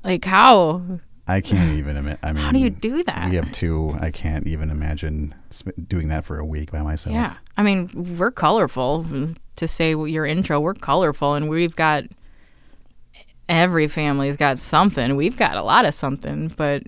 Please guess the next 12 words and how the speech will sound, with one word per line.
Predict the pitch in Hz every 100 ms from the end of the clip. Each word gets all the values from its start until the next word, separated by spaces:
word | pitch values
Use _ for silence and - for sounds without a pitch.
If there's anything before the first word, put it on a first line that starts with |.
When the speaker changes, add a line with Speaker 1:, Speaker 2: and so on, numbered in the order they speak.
| 214
Speaker 1:
we're | - 170
all | 175 170
still, | - 160 151 147 - - -
you | 165 139
know, | 135 175 - - - - - - -
we | - 160
work | 147 170
for | - 143
each | 139 151
other | 180 156
and | 135 135 - 175 - - - - - _ _ -
make | 175 156 151 -